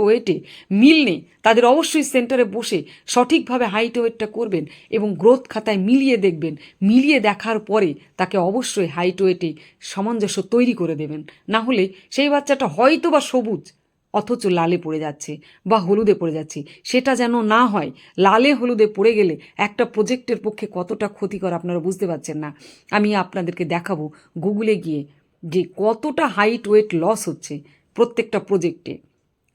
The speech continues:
ঠিক আছে? তো সেই জন্য দেখে নিতে পারবেন এইখানে যে আপনার হাইট এবং ওয়েট কতটা লস হচ্ছে। এখানে হাত দিলেই আপনারা দেখতে পাবেন পুষ্টিহীনতায় সে ভুগছে এবং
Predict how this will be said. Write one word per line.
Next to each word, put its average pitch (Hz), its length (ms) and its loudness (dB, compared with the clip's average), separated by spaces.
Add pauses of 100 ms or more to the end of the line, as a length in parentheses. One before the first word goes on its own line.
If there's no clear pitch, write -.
(100)
ঠিক 262 220 0
আছে? 202 160 -6 (360)
তো 220 40 -2 (120)
সেই 294 200 4
জন্য 294 180 2 (360)
দেখে 226 240 2
নিতে 285 220 0
পারবেন 254 320 0
এইখানে 240 320 -4
যে 226 140 0
আপনার 196 300 -6
হাইট 208 300 -2
এবং 175 100 -2 (100)
ওয়েট 180 220 0 (400)
কতটা 214 320 -2 (100)
লস 202 260 0
হচ্ছে। 165 220 -8 (140)
এখানে 196 260 -6
হাত 196 120 -4 (100)
দিলেই 208 300 -2
আপনারা 165 280 -8
দেখতে 147 240 -12
পাবেন 147 220 -8 (500)
পুষ্টিহীনতায় 208 800 -4
সে 185 80 -6 (100)
ভুগছে 160 360 -10 (1400)
এবং 302 160 4